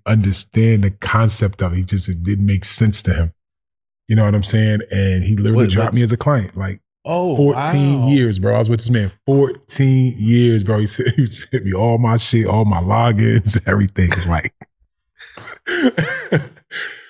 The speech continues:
Speaker 2: Holy
Speaker 1: so
Speaker 2: shit.
Speaker 1: that, so let's just start there, right? But then, like, you know, just you get in certain rooms. But I, I, but you know one thing I will be s-, honest about?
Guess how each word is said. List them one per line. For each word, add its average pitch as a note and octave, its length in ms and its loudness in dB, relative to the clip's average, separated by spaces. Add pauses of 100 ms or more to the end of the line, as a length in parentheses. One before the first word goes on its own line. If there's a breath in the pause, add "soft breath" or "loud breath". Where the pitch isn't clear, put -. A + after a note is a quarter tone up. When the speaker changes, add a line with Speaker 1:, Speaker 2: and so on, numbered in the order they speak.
(140)
Speaker 2:
Holy D#3+ 260 -4
Speaker 1:
so C3+ 220 2
Speaker 2:
shit. - 580 -2
Speaker 1:
that, C3 60 -10
so C3 100 0
let's C#3+ 200 0
just D3 240 0
start C#3 480 -2
there, A2 520 -2 (100)
right? B2 260 0 (140)
But A2+ 260 -2
then, B2+ 260 2
like, A#2 300 -2 (300)
you C3+ 120 -2
know, A#2+ 300 -4 (380)
just B2 180 -4
you D3+ 60 0
get E3+ 100 2
in D#3+ 100 0
certain D3 360 0
rooms. C#3 480 -2 (120)
But B2+ 220 0
I, C#3+ 240 -2
I, - 40 2
but E3 160 0
you G3+ 60 2
know A3 120 4
one G#3+ 140 2
thing G#3 160 -2
I G3 100 2
will G3 200 2
be F#3 60 2
s-, - 160 -2
honest F3+ 380 0
about? F3+ 300 2